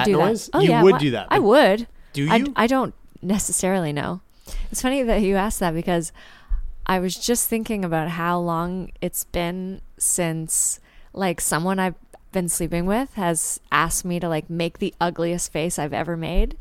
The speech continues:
Speaker 1: <laughs>
Speaker 2: And I, I remember this, like, phase.
Speaker 1: During fucking?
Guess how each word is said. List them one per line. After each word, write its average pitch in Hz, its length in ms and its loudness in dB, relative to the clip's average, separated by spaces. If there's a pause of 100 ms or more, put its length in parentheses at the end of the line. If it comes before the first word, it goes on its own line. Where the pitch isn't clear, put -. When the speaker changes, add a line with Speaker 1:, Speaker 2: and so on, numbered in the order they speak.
Speaker 1:
<laughs> 110 280 -2 (100)
Speaker 2:
And 180 480 2 (360)
I, 214 240 0
I 208 140 2
remember 214 520 0
this, 254 180 -2
like, 247 140 -2
phase. 196 640 -2 (160)
Speaker 1:
During 139 480 2
fucking? 214 560 -4